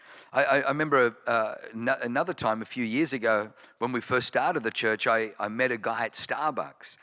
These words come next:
And he said, "Pastor, I really wanna meet you at Starbucks. We wanna meet you at Starbucks. You know, I need a coffee. You're going through this thing." I said, "Absolutely, I'll be there." So he starts telling about his, you know, his relationship. And I'm thinking, "Okay, well, I wanna pray. I'm gonna pray for his, you know, relationship." And then finally he says, "Oh, no, I don't need you to pray for my relationship, Pastor."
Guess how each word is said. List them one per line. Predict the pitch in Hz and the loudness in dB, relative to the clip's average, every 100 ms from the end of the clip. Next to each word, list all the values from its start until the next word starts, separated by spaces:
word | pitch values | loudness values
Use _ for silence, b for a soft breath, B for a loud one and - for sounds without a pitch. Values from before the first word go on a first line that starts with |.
| B B B B | B B B B
And | |
he | 101 | -8
said, | 117 | -4
"Pastor, | 131 131 - 117 | -2 -4 -2 0
I | |
really | 131 143 | 2 2
wanna | 127 123 | 2 0
meet | 135 | -4
you | 113 | -6
at | 101 | -8
Starbucks. | 123 135 120 | -8 -8 -6
We | 123 | -4
wanna | 135 123 | -2 -2
meet | 127 | -4
you | 110 | -8
at | 104 | -10
Starbucks. | 120 131 131 120 | -10 -8 -8 -8
You | 120 | -8
know, | |
I | 117 | -8
need | 127 | -8
a | - | -8
coffee. | 123 127 127 | -10 -10 -10
You're | 117 | -8
going | 117 120 | -8 -8
through | - 117 | -10 -12
this | 110 | -12
thing." | 123 117 | -12 -12
I | |
said, | - 110 | -14 -14
"Absolutely, | 123 123 113 117 117 110 | -14 -10 -8 -8 -8 -8
I'll | 101 | -8
be | 87 117 | -6 -8
there." | 110 110 110 B B B | -8 -10 -14 B B B
So | 160 | -6
he | |
starts | 160 151 - | -2 -2 -4
telling | 117 127 | -4 -4
about | 120 120 | 0 0
his, | 113 101 | 0 -8
you | 123 | -8
know, | 107 98 | -6 -6
his | 90 95 | -8 -8
relationship. | 101 135 123 113 123 - | -2 -2 -2 -6 -10 -10
And | 107 110 107 | -10 -10 -4
I'm | 156 180 | -4 -2
thinking, | 147 123 | -6 -6
"Okay, | 131 - | -8 -6
well, | 123 120 123 104 104 110 127 | -6 -8 -12 -12 -10 -10 -10
I | |
wanna | 123 107 | -10 -10
pray. | - - 120 | -12 -12 -10
I'm | |
gonna | 110 - | -12 -12
pray | - 135 | -12 -12
for | 120 | -12
his, | 110 90 - | -12 -14 -16
you | 98 | -10
know, | |
relationship." | 101 110 107 101 117 B B B | -8 -8 -8 -10 -10 B B B
And | 113 | -8
then | 120 | -4
finally | 151 151 | -2 -2
he | |
says, | 131 120 110 | -4 -6 -6
"Oh, | 147 | -4
no, | 135 127 | 0 0
I | |
don't | 143 | 0
need | 143 123 | -4 -6
you | 110 | -6
to | |
pray | 92 123 | -2 -2
for | 98 | -2
my | 98 | -6
relationship, | 95 95 120 - 92 87 | -4 -4 -4 -6 -12 -12
Pastor." | - 80 - 95 | -12 -14 -16 -20